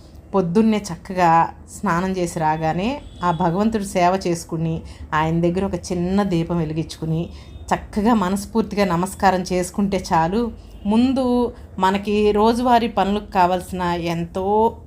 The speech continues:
శక్తి వచ్చినట్టు అనిపిస్తుంది అని అంటారండి. అందుకే ఆయన ఎన్ని పనులున్నా కానీ పొద్దున, రాత్రికి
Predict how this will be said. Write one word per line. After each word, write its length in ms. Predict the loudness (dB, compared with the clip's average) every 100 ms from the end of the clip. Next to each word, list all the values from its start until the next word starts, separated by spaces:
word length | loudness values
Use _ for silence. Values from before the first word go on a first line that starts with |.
| -8 -4
శక్తి 320 | -4 -2 0
వచ్చినట్టు 460 | 0 0 -4 0
అనిపిస్తుంది 580 | 0 0 -4 -6 -4 0
అని 120 | 0
అంటారండి. 640 | 0 2 2 2 0 -4 -6 -14 -10 -2
అందుకే 420 | 0 2 2 4
ఆయన 520 | 6 4 2 0 0 -4 -16 -14 -4
ఎన్ని 420 | -2 -2 -2 -2
పనులున్నా 520 | 2 4 4 4 2
కానీ 340 | 2 0 0 -4
పొద్దున, 760 | -8 -4 -2 0 0 2 0 -2 -10 -20 -20 -2
రాత్రికి 680 | 4 4 4 -4 -6 -8